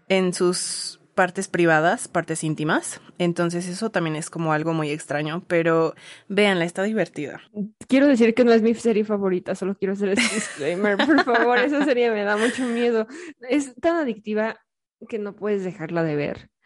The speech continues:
Speaker 2: jamás, pero da mucho miedo.
Speaker 1: ¿Más que Cats?
Speaker 2: Eh,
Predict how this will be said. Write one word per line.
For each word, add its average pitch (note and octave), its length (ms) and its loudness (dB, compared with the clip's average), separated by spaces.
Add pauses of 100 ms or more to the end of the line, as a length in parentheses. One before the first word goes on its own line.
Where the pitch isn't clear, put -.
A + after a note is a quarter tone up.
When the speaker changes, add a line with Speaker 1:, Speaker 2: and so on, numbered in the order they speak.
(300)
Speaker 2:
jamás, F#3 580 -2 (400)
pero G3 480 4
da F#3+ 240 -2
mucho F#3+ 260 -4
miedo. E3 500 -6 (200)
Speaker 1:
¿Más G3+ 240 4
que B3 160 -2
Cats? - 560 -2
Speaker 2:
Eh, G#3+ 320 2